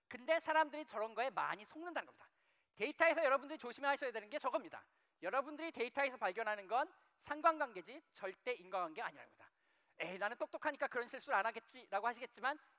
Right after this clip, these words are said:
이미 여러분들은 바보입니다. 왜? 이미 속았거든요. 어디서 속았냐면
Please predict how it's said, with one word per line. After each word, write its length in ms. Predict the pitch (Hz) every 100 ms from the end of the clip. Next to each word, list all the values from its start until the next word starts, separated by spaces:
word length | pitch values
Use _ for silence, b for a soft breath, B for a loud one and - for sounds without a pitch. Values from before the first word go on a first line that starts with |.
| _
이미 360 | 202 226 226 262
여러분들은 480 | 185 175 170 170
바보입니다. 520 | - 180 160 135 - -
왜? 180 | 165 226 - _ _ -
이미 220 | 220 240
속았거든요. 520 | 269 285 285 214 214
어디서 220 | 196 202
속았냐면 440 | 202 220 190 220